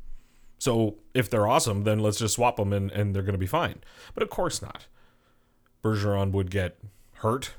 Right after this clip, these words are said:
Ullmark would get hurt. Bergeron would get scored on a dozen times. And who knows? Maybe at the end of the game, when the, uh, if the other team has the goalie pulled,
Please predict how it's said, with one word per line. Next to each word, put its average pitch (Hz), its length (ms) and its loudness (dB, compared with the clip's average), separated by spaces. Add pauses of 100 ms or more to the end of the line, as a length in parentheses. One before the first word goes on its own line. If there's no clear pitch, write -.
(160)
Ullmark 110 400 -2
would 104 140 0
get 101 240 -2
hurt. 120 400 -2
Bergeron 98 300 0
would 92 80 -2
get 87 100 -6
scored 110 280 0
on 95 280 -2
a 85 60 -4
dozen 95 460 0
times. 87 460 -6 (560)
And 104 100 2
who 120 120 4
knows? 104 360 2
Maybe 101 280 2
at 101 140 2
the 104 120 2
end 104 100 2
of 101 80 0
the 98 60 0
game, 104 420 2
when 95 220 2
the, 95 160 0
uh, 92 160 -2 (300)
if 101 80 -4
the 107 100 2
other 104 140 4
team 107 180 2
has 104 140 4
the 104 80 2
goalie 107 300 4
pulled, 95 340 0